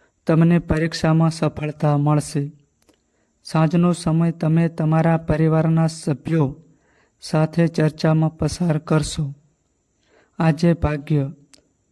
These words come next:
ઇઠ્યોતેર ટકા તમારા પક્ષમાં રહેશે. શનિ મંદિરમાં લોખંડના ત્રિશૂલનું દાન કરો.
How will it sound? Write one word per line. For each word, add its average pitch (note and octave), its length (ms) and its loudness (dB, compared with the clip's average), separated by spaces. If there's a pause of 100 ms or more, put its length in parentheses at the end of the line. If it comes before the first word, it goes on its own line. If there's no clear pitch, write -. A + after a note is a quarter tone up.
(160)
ઇઠ્યોતેર F3 600 0
ટકા D#3+ 400 0
તમારા D3+ 520 0
પક્ષમાં D#3+ 600 -2
રહેશે. E3 560 -2 (800)
શનિ E3+ 420 2
મંદિરમાં D#3 720 2 (680)
લોખંડના E3+ 920 0 (640)
ત્રિશૂલનું E3 640 0
દાન D3+ 340 0
કરો. C#3+ 440 -2